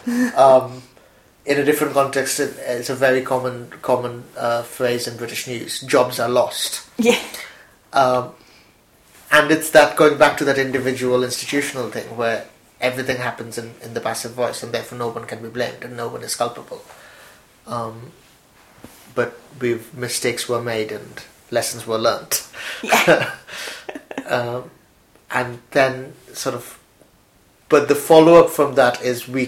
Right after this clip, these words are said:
Speaker 2: can now move on," you know. They don't go to the, "Moving on can now happen."
Speaker 1: Yeah. <laughs>
Speaker 2: Uh, but in that moving on, there is a we, a subject that is created, um, through this building of con-, consensus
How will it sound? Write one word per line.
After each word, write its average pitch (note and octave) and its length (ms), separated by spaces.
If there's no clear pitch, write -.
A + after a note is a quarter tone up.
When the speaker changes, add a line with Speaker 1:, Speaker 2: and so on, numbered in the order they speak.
Speaker 2:
can B2+ 180
now A#2+ 220
move A#2 260
on," B2+ 180
you B2 120
know. - 140
They C#3+ 80
don't D3 240
go C#3+ 120
to C#3+ 100
the, C3+ 60
"Moving C#3+ 340
on C3+ 180
can C3 200
now B2+ 220
happen." - 420
Speaker 1:
Yeah. A#3+ 260
<laughs> D#4+ 340
Speaker 2:
Uh, B2 240
but C#3 260
in C#3+ 140
that C#3 260
moving C3 340
on, A#2+ 220
there A#2+ 220
is A#2 120
a A#2+ 40
we, A#2+ 260
a - 100
subject A#2+ 480
that A2 160
is - 60
created, - 520
um, G#2+ 280
through B2 200
this A#2+ 180
building A#2 380
of - 160
con-, A2+ 180
consensus A2+ 680